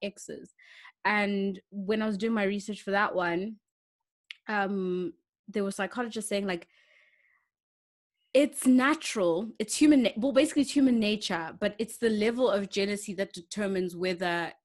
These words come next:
you're taking it too far, whether you're toxic or whatever. But it's not supposed to be, i-, i-, it's not supposed to be looked as, as a bad thing, because jealousy breeds boundaries. Like,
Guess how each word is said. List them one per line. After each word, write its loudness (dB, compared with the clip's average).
you're -8
taking -6
it -6
too -6
far, -4
whether -4
you're -6
toxic -10
or -14
whatever. -14
But 0
it's -2
not 4
supposed 0
to 0
be, 2
i-, -6
i-, -2
it's -2
not 0
supposed 2
to -2
be 0
looked -2
as, 0
as -2
a 0
bad 0
thing, -4
because -4
jealousy -4
breeds -4
boundaries. -2
Like, -6